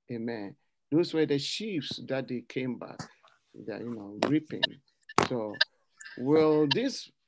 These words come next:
also, as we are sharing this with you, we wanna make sure that we, we, we are doing what God is, uh, supposed,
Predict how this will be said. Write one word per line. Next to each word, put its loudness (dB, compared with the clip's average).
also, 2
as -2
we -4
are -2
sharing 2
this 2
with -2
you, 2
we 0
wanna 2
make 2
sure -2
that -6
we, -2
we, -6
we 4
are 2
doing 2
what 2
God 2
is, -6
uh, -8
supposed, -2